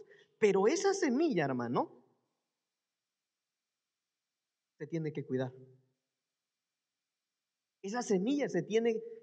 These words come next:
tenemos que hacer que, que viva su proceso. Y a veces, hermanos, el proceso de la semilla es un proceso largo.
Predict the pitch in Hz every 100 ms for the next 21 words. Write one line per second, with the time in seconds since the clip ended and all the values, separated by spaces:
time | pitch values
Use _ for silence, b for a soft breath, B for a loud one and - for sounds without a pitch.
0 | - 180 214 240 233 - 214 - 226 226
1 | 220 190 - - - 185 208 233 202 185
2 | 170 156 285 311 - - _ _ _ _
3 | _ _ _ _ 185 185 262 370 370 277
4 | 208 214 226 170 175 160 190 208 415 440
5 | 233 165 - 160 247 165 175 - _ _
6 | 160 196 185 175 175 175 196 175 -